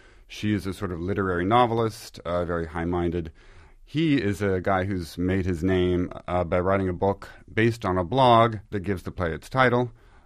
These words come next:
That was the title of his book, too. It's basically about how he picked up a different woman every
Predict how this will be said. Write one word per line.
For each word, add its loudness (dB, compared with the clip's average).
That -2
was -6
the -8
title -4
of -8
his -6
book, -10
too. 2
It's -4
basically 0
about 2
how -2
he -4
picked -8
up -2
a -8
different -8
woman 0
every -6